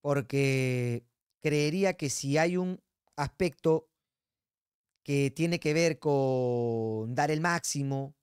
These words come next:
venir con hambre de gloria, como lo ha dicho Fossati, quizás podría haber traído y en la conversación personal, in situ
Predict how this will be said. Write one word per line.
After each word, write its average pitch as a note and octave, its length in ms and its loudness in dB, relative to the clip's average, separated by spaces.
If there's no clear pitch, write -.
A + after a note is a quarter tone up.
venir D3 260 -6
con D#3 160 -2
hambre D3+ 240 0
de D3 80 2
gloria, D3 400 2
como A#2 180 -4
lo B2 120 -2
ha - 20 0
dicho D3+ 180 -2
Fossati, D#3 520 -4
quizás - 260 -4
podría G3 420 2
haber D3 220 2
traído D#3 560 0
y D#3+ 140 -4
en D#3+ 120 -2
la D#3 140 0
conversación C#3 600 -2
personal, E3 640 -2
in F#2+ 160 -20
situ B2+ 500 -2